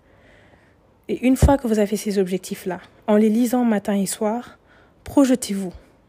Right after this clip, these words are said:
Visualisez le succès dans l'atteinte de vos objectifs. Le moindre détail compte, que ce soit le type de voiture, la maison où vous habitez, les vêtements que vous portez, et cetera.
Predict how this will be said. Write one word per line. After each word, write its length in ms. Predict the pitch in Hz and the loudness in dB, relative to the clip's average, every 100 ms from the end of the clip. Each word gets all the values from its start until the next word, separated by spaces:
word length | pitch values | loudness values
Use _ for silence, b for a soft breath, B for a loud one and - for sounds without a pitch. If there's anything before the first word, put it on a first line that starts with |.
| _ | _
Visualisez 500 | 202 226 262 277 262 | -4 0 4 4 4
le 100 | 269 | 2
succès 560 | 226 - 277 - 247 220 _ b b b b | 0 -2 -4 -2 -2 -4 _ b b b b
dans 100 | 208 | -2
l'atteinte 340 | 202 190 208 | -2 -2 -4
de 80 | 196 | -4
vos 220 | 196 185 | -4 -8
objectifs. 600 | 190 190 190 - 185 - - _ b b b b | -8 -10 -12 -12 -14 -16 -20 _ b b b b
Le 100 | 208 | 2
moindre 380 | 214 233 277 262 | 4 4 4 2
détail 320 | 226 220 208 | 2 2 0
compte, 420 | 202 190 170 - - _ b b | -2 -6 -6 -10 -20 _ b b
que 100 | - | 0
ce 120 | 240 254 | 2 2
soit 200 | - 214 | 2 2
le 120 | 196 | 2
type 240 | - 247 | 0 0
de 100 | 220 | 2
voiture, 580 | 233 233 - 208 185 170 - - | 2 2 -2 -2 -2 -2 -8 0
la 140 | 208 | 2
maison 320 | 226 247 254 | 4 4 2
où 40 | 247 | 2
vous 100 | 220 | 2
habitez, 480 | 214 202 - 165 180 B B B | 0 0 -4 -8 -8 B B B
les 100 | 214 | 2
vêtements 340 | 208 247 - 262 | 4 4 4 0
que 120 | 233 | 2
vous 120 | 208 | -2
portez, 460 | 196 196 - 160 - _ - | 0 -4 -4 -8 -8 _ -12
et 60 | |
cetera. 460 | - 202 208 175 185 | -2 -2 -2 -6 -8